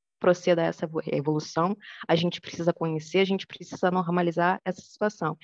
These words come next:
Então, é isso que esse episódio se destina. Vamos normalizar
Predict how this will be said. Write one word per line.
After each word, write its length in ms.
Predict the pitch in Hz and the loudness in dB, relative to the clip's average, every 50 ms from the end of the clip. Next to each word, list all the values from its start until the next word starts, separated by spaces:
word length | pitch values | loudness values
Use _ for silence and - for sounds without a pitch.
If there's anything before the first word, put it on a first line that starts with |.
| - _ _ - | -20 _ _ -8
Então, 240 | 160 - 180 180 | -2 0 2 2
é 180 | 180 180 175 170 | 4 2 2 2
isso 480 | 170 185 202 214 208 - - 233 226 - _ _ _ _ _ _ _ _ _ | 2 4 2 2 0 0 -2 -4 -4 -4 _ _ _ _ _ _ _ _ _
que 180 | - 202 196 196 | -4 0 2 4
esse 200 | 185 185 - 220 | 4 4 2 0
episódio 480 | - - 196 185 175 175 175 175 - | 0 0 0 0 0 -2 -4 -4 -6
se 80 | - - | -10 -6
destina. 420 | 180 190 202 - - 175 160 160 | -4 -4 -4 -2 -4 -6 -6 -6
Vamos 380 | 156 151 185 190 208 226 233 226 | -2 2 2 4 4 4 2 2
normalizar 760 | 220 208 190 196 196 196 185 180 170 170 180 175 175 185 | 2 0 0 0 0 0 0 -2 0 0 2 2 2 0